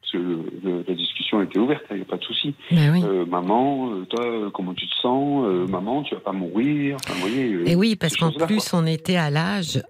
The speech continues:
Speaker 2: euh, pour ces enfants, euh, où effectivement, il y a, euh, je pense à son petit garçon Ethan, on est, elle était à l'âge où, où la mort, euh, ça devient, euh, un vrai sujet,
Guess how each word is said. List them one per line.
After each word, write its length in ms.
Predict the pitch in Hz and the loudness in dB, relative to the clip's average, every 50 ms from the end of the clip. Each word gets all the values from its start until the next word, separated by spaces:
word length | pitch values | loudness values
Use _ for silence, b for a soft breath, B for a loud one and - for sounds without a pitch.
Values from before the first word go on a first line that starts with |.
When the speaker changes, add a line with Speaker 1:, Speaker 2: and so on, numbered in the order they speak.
| - 156 | 0 0
Speaker 2:
euh, 1120 | 156 151 147 143 143 139 135 135 131 127 123 117 113 101 92 - - - - - - - - - - - | 2 4 4 4 4 4 2 2 2 2 2 2 0 -2 -2 -4 -6 -6 -6 -8 -8 -8 -8 -10 -12 -6
pour 160 | - - 151 - | -2 -2 0 0
ces 280 | - 165 147 139 127 | 2 4 4 4 6
enfants, 580 | 147 135 135 - - - 175 185 190 185 180 147 | 4 4 2 2 0 2 2 4 4 4 2 2
euh, 100 | 110 117 - - | 0 -2 -2 -2
où 180 | 175 175 165 156 | -2 0 2 2
effectivement, 760 | 147 135 - 156 139 - - - 160 143 135 160 170 175 180 | 2 0 0 -4 -4 -4 -2 0 2 2 4 4 4 4 4
il 80 | 180 165 123 | 2 2 2
y 60 | 147 | 2
a, 280 | 143 143 151 156 147 139 | 2 2 2 0 0 0
euh, 180 | 127 113 110 113 - B B B B B B | 0 0 0 0 -2 B B B B B B
je 100 | - - - | -8 -2 2
pense 220 | 147 143 143 - | 4 4 4 4
à 80 | 160 139 | 2 2
son 180 | - - 156 143 | 2 2 0 0
petit 160 | 127 - 135 | 0 0 0
garçon 360 | 123 143 135 131 - - 165 151 | 2 2 2 0 0 2 2 2
Ethan, 400 | 143 135 - 156 165 175 160 - | 2 2 0 2 2 2 2 2
on 180 | - 156 151 147 | 4 4 4 4
est, 260 | 151 151 147 135 - - | 4 2 2 -2 -4 -4
elle 160 | 101 101 131 | -4 0 0
était 240 | 139 131 - - 156 | 0 0 2 2 2
à 60 | 147 | 2
l'âge 260 | 139 147 170 160 139 | 4 2 2 2 0
où, 120 | 156 143 131 B B B B B B B B | 0 0 0 B B B B B B B B
où 100 | B 151 | B 6
la 160 | 143 147 147 139 | 6 6 6 6
mort, 440 | 147 147 165 190 196 196 160 147 | 6 6 6 4 2 0 0 0
euh, 100 | 104 120 120 - | -2 -2 -2 -4
ça 340 | - - - - - 151 131 | -6 -8 -6 -2 0 2 2
devient, 720 | 123 127 139 135 123 127 143 165 160 165 170 175 180 175 - - | 4 4 2 2 2 2 2 4 4 4 4 2 2 0 -2 0
euh, 580 | - 135 127 127 123 127 127 120 120 120 92 67 65 - - - - _ _ - | 0 0 2 2 2 2 2 0 0 -2 -2 -4 -6 -10 -14 -16 -18 _ _ 0
un 120 | - 143 131 | 2 4 4
vrai 220 | 123 135 170 175 | 4 4 4 4
sujet, 580 | 160 - - - 165 143 131 151 160 165 190 220 | 2 0 0 0 2 2 4 4 4 2 2 0